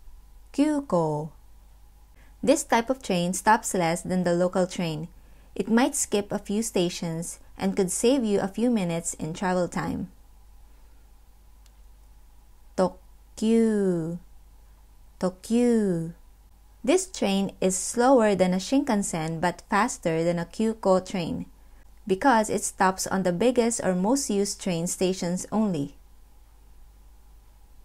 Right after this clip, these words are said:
Shinkansen. Shinkansen.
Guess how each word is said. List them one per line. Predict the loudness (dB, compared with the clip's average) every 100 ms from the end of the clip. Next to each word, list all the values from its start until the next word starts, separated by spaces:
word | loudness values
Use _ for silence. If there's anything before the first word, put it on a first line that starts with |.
| -20 -20 -20 -20 -20 -20 -20 -20 -20 -20 -20
Shinkansen. | -14 0 4 6 6 2 -6 -20 -6 0 2 0 -2 -6 -12 -4 -4 -4 -8 -14 -20 -20 -20 -20 -20 -20 -20 -20 -18
Shinkansen. | 0 4 4 4 0 0 -2 -4